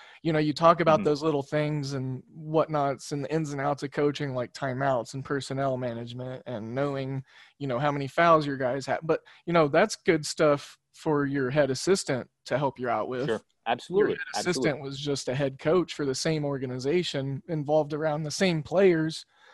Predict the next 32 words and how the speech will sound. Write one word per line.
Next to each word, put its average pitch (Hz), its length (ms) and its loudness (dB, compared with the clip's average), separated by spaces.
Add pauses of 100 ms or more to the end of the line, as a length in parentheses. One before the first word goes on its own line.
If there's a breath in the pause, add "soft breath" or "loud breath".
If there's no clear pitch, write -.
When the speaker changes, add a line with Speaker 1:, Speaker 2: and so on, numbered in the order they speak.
(280 soft breath)
Speaker 1:
So 165 520 4 (240)
<clears throat> 180 240 4
I 185 100 6
think 220 300 6
what 185 220 4
the - 60 -8
Brooklyn 170 340 2
Nets 160 240 0
did 156 160 0
is 147 160 -4
they 156 320 0 (1040 soft breath)
took 220 220 8
a 202 80 10
guy 170 200 10
that 156 200 6
didn't 175 220 6
have 165 200 6
any 160 160 2
head 151 200 2
coaching, 156 600 0 (500)
you 180 140 4
know, 151 120 4
experience, 156 580 4
but 147 140 -4
they 135 100 -4
put 180 280 4
him 156 220 4
in 139 100 0
a 127 60 -4
pretty 156 640 2
decent 135 480 -2
position 139 720 0